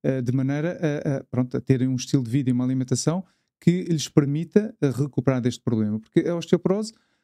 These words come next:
não é uma doença que surja de um mês para o outro. Isto é um, é algo que são anos e anos a fio, eh, que o corpo está a suportar e que depois se desenvolve, eh, este problema. E, portanto, também não se vai, eh, digamos, resolver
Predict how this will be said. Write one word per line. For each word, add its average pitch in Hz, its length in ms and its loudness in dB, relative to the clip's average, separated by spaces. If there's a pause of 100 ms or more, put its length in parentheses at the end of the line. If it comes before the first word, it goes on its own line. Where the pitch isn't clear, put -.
(100)
não 190 300 0
é 147 300 -2
uma 139 180 0
doença 156 340 -2
que - 120 -6
surja 190 280 0
de 185 60 0
um 202 60 2
mês 208 120 -4
para - 140 -2
o 240 60 0
outro. 165 180 -8 (280)
Isto - 200 -2
é 117 40 4
um, 117 160 -2
é 127 80 0
algo 147 360 -2 (240)
que - 60 -8
são 131 260 0
anos 143 300 -2
e 131 60 0
anos 135 200 -2
a 143 60 -4
fio, 202 360 -2 (360)
eh, 135 180 -2
que 135 120 2
o 139 40 0
corpo 139 300 2
está 127 300 0
a 135 140 -2
suportar 185 600 -2 (320)
e 175 40 4
que - 80 -8
depois 175 260 2
se - 80 -10
desenvolve, 123 540 -2
eh, 117 260 -2
este - 180 -10
problema. 104 280 -4
E, 107 40 -2
portanto, 110 240 -6
também 135 200 2
não 156 220 -2
se - 320 -8
vai, 127 400 -2 (400)
eh, 127 120 0
digamos, 127 520 -2 (240)
resolver 131 960 -2